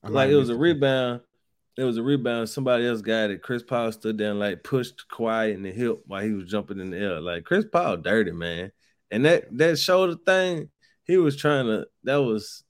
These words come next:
Speaker 2: he was trying to make it something, but Kawhi was just too unbothered, bro. But I don't know why you poking that bear. Uh, <laughs> if I was you, I'd leave Kawhi alone, 'cause, uh, he,
Speaker 1: Mm-mm.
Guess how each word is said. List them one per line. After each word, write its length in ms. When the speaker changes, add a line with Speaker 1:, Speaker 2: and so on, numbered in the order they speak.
Speaker 2:
he 160
was 140
trying 280
to 60
make 220
it 80
something, 300
but 140
Kawhi 440
was 140
just 260
too 120
unbothered, 680
bro. 240
But 80
I 40
don't 180
know 120
why 180
you 160
poking 400
that 220
bear. 300
Uh, 640
<laughs> 40
if 80
I 140
was 180
you, 160
I'd 180
leave 220
Kawhi 440
alone, 380
'cause, 280
uh, 40
he, 180
Speaker 1:
Mm-mm. 320